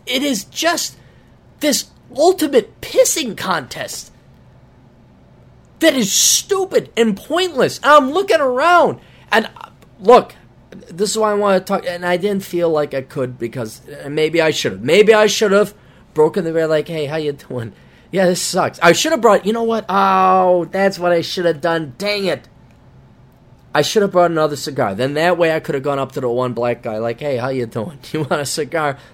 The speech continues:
Let's go smoke." And then that way I could have break in the bear. The, the whole point is, you're not missing out.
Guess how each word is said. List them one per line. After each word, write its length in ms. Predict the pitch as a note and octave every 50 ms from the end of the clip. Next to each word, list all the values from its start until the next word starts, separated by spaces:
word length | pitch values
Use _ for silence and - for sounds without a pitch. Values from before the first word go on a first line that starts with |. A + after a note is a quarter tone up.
| _ _
Let's 200 | - C3+ C3 C3
go 160 | - C#3 A#2+
smoke." 360 | A2 - - C3+ A2+ F#2+ F#2 - _ - - - -
And 120 | - D#3 F3+
then 140 | F#3 F3 F3+
that 160 | E3+ E3 E3
way 140 | D#3+ D#3 D3+
I 60 | D3+
could 140 | - - C3+
have 100 | C3+ A#2+
break 240 | B2+ B2+ B2 A2+ A2+
in 100 | A2 G#2+
the 60 | G2
bear. 180 | G2 A2 G2+ - - - - - -
The, 160 | - E3+ - -
the 180 | G#3 F#3+ B3 A3+
whole 260 | - - C#4+ D4+ C4+
point 380 | G3 - - B3+ A#3 G3+ G3 F#3+
is, 300 | D#3 B2+ A#2 - - - - - - - - - - _ _ _ _ _ _ _ - _ _ _ _ _ - - - _ - -
you're 120 | E3 G#3+
not 240 | G3+ G3+ A3 A3 F3+
missing 300 | F#3 F3 - - D#3+ C#3+
out. 260 | C#3+ D3+ C3+ A2+ -